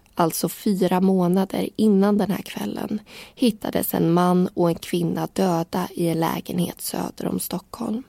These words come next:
Deras halsar var avskurna och mördaren hade efter mordet hällt ut bensin i lägenheten som han sedan tände på för att dölja spåren efter det han hade gjort. Mannen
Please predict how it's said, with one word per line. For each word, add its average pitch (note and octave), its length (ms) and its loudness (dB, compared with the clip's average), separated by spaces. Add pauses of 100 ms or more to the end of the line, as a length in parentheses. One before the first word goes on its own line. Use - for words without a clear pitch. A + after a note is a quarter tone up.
(640)
Deras E3 320 -2
halsar F#3 720 -2
var - 120 0
avskurna F#3+ 920 -2 (260)
och - 220 2
mördaren F#3+ 680 2
hade - 220 -2
efter - 380 -2
mordet E3 440 -2
hällt E3+ 240 -4
ut E3 160 -4
bensin E3+ 540 2
i E3 80 0
lägenheten F#3 880 -2 (340)
som G#3+ 200 2
han G3 100 4
sedan F3+ 260 -2
tände F3 300 -2
på - 340 -4
för - 140 -10
att F3+ 160 -4
dölja F3 300 -2
spåren - 640 -2
efter - 260 -6
det - 160 -4
han - 160 -4
hade - 200 -8
gjort. - 440 -6 (680)
Mannen G3 640 4